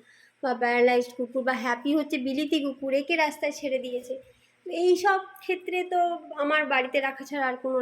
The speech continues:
রাস্তা নেই, সেই জন্যই আমার বাড়িতে এই কজন আছে। But আমি generally রাস্তা থেকে যেসব কুকুর রেস্কিউ করে ট্রাই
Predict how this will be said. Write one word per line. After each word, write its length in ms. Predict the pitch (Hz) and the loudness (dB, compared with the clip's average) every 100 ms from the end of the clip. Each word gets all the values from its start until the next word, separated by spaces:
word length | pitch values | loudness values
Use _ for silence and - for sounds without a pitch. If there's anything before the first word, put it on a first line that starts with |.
| 226 | 0
রাস্তা 300 | 214 - 247 | -2 -6 -2
নেই, 180 | 208 240 - _ _ _ _ _ _ | -2 -2 -14 _ _ _ _ _ _
সেই 160 | - 285 | -4 -2
জন্যই 340 | 277 277 277 | 0 2 2
আমার 240 | 269 254 254 | 2 2 2
বাড়িতে 300 | 240 240 240 | 0 0 0
এই 100 | 226 | 0
কজন 300 | 226 214 220 | -2 -2 -4
আছে। 380 | 214 214 - 311 - _ 262 | -4 -6 -10 -14 -16 _ -8
But 160 | 240 247 | -4 -2
আমি 200 | 254 302 277 | -2 -2 0
generally 580 | 269 269 285 302 330 415 - _ _ _ | -2 -2 -4 -2 -2 -4 -8 _ _ _
রাস্তা 280 | 247 240 269 | -6 -4 -4
থেকে 220 | 285 277 | -4 -4
যেসব 240 | 269 269 277 | -4 -4 -6
কুকুর 280 | 269 247 269 | -6 -6 0
রেস্কিউ 360 | 240 247 294 277 | 0 0 -4 -4
করে 180 | 302 | -4
ট্রাই 400 | 302 302 233 226 | -6 -4 0 0